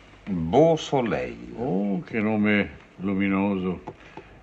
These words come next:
Speaker 2: È ripartita questa signora Beausoleil?
Speaker 1: Sì, ma nessuno ha saputo darmi il suo indirizzo.
Speaker 2: Mm.
Speaker 1: Pare che sia arrivata e ripartita con il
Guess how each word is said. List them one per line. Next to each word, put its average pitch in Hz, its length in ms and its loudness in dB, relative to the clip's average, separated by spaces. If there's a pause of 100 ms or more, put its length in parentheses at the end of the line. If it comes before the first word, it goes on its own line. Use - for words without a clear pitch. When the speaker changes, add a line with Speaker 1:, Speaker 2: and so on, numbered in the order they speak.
(120)
Speaker 2:
È 107 140 0
ripartita 113 640 2
questa 110 260 0
signora 110 460 4
Beausoleil? 110 800 2 (200)
Speaker 1:
Sì, - 200 2
ma 117 180 6
nessuno 107 440 2
ha 101 60 8
saputo 90 360 -2
darmi 87 280 4
il 82 60 -2
suo 87 160 -4
indirizzo. 73 580 -4 (420)
Speaker 2:
Mm. 87 160 -12 (240)
Speaker 1:
Pare 104 400 8
che 95 140 0
sia 92 460 2
arrivata 87 840 4
e 78 140 -4
ripartita 82 720 -2
con 82 160 -4
il 80 100 -4